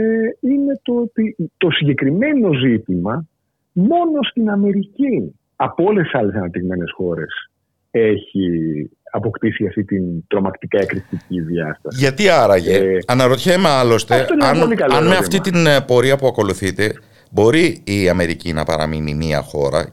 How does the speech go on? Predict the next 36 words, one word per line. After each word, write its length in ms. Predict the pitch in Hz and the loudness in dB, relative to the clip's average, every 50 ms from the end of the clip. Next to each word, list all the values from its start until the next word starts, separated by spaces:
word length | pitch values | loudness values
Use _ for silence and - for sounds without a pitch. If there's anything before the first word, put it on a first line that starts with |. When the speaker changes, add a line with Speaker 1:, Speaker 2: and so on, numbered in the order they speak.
| - | -14
Speaker 2:
και 160 | - - 104 110 | -8 -2 0 0
οπωσδήποτε, 920 | 98 - 101 98 80 78 92 117 151 156 156 - 87 82 - 90 87 82 - - _ _ - - - - _ _ | 0 0 0 -2 -2 -2 -2 0 0 0 2 0 -2 0 0 -2 -2 -2 -6 -16 _ _ -20 -20 -20 -20 _ _
αν 280 | - 113 120 131 139 139 | -2 0 0 0 0 0
η 80 | 123 | 0
Δύση 480 | 107 104 120 143 156 - - - 82 76 | 0 0 0 0 -2 -2 -4 -4 -6 -6
μπορεί 280 | 69 73 90 90 85 | -4 -2 0 0 0
να 100 | 80 85 | 0 -2
παραμείνει 500 | 80 85 80 80 78 78 78 78 76 76 | -2 -2 -2 -2 -2 -2 -4 -6 -6 -6
όσο 260 | 76 76 76 - - 80 | -6 -6 -6 -6 -6 -6
ενιαία 400 | 73 76 76 76 76 78 78 76 | -6 -4 -4 -4 -2 -2 -2 -2
τη 80 | 73 76 | -2 -6
φανταζόμαστε 580 | - - 76 76 73 76 78 76 80 78 - - | -10 -10 -8 -6 -4 -4 -4 -4 -4 -6 -10 -8
και 180 | - - 117 | -6 -6 -4
πολιτισμικά, 840 | - - 92 80 73 - 71 64 69 73 - - 82 80 78 82 - - _ _ _ _ _ _ _ _ - | -4 -4 -4 -6 -6 -10 -12 -12 -10 -10 -6 -4 -2 -2 -2 -4 -6 -12 _ _ _ _ _ _ _ _ -6
αφού 280 | 101 101 - - 139 | -6 -4 -4 -4 -4
σε 140 | 135 135 120 | -2 -2 -2
τέτοια 300 | - 131 127 - - 120 | -2 -2 -4 -4 -4 -4
Speaker 1:
Μμμ. 140 | 104 107 117 | -2 -2 -2
Speaker 2:
θέματα, 360 | 101 95 95 95 110 143 139 | -2 0 0 0 -2 -2 -4
και 120 | 139 - | -6 -6
όχι 180 | 120 107 - - | -10 -10 -8 -6
μόνο 240 | 85 80 78 80 78 - - - - - - - - _ | -6 -6 -4 -6 -6 -8 -8 -12 -16 -20 -20 -20 -20 _
στο 180 | - - - 73 | -18 -14 -14 -14
συγκεκριμένο, 680 | - - - 73 - 76 73 78 78 78 92 123 135 - - _ _ _ _ _ | -14 -14 -16 -16 -14 -12 -10 -8 -6 -4 -4 -4 -6 -8 -12 _ _ _ _ _
μοιάζει 640 | - 101 104 117 123 165 131 135 139 135 123 113 - - | -8 -4 -2 0 0 0 -2 -2 -2 -2 -2 -4 -6 -6
οι 140 | - 113 107 | -6 -6 -4
δύο 540 | 110 127 143 139 127 123 117 120 110 - - - - _ _ _ _ - | -4 -2 -2 0 0 0 0 0 0 -2 -6 -12 -20 _ _ _ _ -10
ακτές 320 | - - - - 127 123 | -10 -10 -6 -6 -6 -4
του 80 | - 131 | -2 -4
Ατλαντικού 420 | 117 120 107 101 101 98 - 120 | -2 -2 -2 -2 -2 -4 -6 -4
να 80 | 127 123 | -2 -2
απομακρύνονται 540 | 117 120 113 110 107 - 113 117 120 113 117 | -2 -2 -4 -6 -6 -6 -6 -6 -6 -4 -4
όλο 100 | 117 117 | -6 -6
ένα 140 | 120 120 | -6 -8
και 120 | - - - | -10 -12 -16
περισσότερο. 500 | - - 69 - 60 - - - - | -20 -20 -20 -20 -20 -20 -20 -20 -20